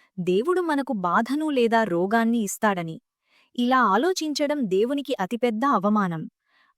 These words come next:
ఆయన, ఈ సృష్టి యొక్క సృష్టికర్త, కణకణంలో వ్యాపించి ఉన్నవాడు, తన సృష్టిని ఎందుకు బాధపెడతాడు? ఒక తల్లి తన బిడ్డను ఉద్దేశపూర్వకంగా అగ్ని జ్వాలల్లోకి నెట్టలేనట్లే,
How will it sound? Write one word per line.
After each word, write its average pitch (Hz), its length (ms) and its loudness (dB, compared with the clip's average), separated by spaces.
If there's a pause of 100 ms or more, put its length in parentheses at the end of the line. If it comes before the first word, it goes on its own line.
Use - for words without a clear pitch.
ఆయన, 208 520 0 (340)
ఈ 339 120 4
సృష్టి 240 420 -2
యొక్క 302 300 0
సృష్టికర్త, 214 840 -2 (320)
కణకణంలో 311 680 2
వ్యాపించి 294 560 -2
ఉన్నవాడు, 214 640 0 (320)
తన 269 160 2
సృష్టిని 285 520 -4
ఎందుకు 220 400 -2
బాధపెడతాడు? 247 920 0 (680)
ఒక 277 160 0
తల్లి 294 340 0
తన 339 200 -2
బిడ్డను 208 420 0
ఉద్దేశపూర్వకంగా 262 1200 0
అగ్ని 190 340 -2
జ్వాలల్లోకి 233 720 0
నెట్టలేనట్లే, 233 960 -2